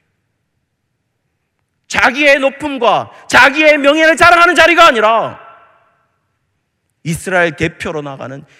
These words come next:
사명을 감당하는 자리라는 것입니다. 대제사장이 지성소에 들어가므로 하나님께 나아가는 것이 자신의 지위나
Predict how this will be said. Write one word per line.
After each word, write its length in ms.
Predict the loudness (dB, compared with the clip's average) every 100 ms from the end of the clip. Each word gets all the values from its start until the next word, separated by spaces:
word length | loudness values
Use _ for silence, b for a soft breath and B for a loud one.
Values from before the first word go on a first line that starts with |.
| b
사명을 680 | -10 -4 2 4 4 2 0
감당하는 460 | -4 -8 -8 -8 -8
자리라는 460 | -10 -8 -10 -10
것입니다. 420 | -14 -16 -20 -20 _ _ _ _ _ _ _ _ _ _ _ _ _ _ _ _ _ _ _ _ _ _ _ _ _ _ _ _ _ _
대제사장이 800 | 2 2 2 -2 -2 -4 -4 -8 -14 b b b
지성소에 580 | -4 0 0 0 2 2
들어가므로 680 | 0 0 -2 -2 -2 -2 -6 B -6
하나님께 500 | 0 0 0 -2 -4
나아가는 440 | -4 -6 -6 -10
것이 440 | -10 -10 -10 -12 -18 _ _ _
자신의 420 | -8 -8 -6 -6 -4
지위나 580 | -4 -2 0 0 -2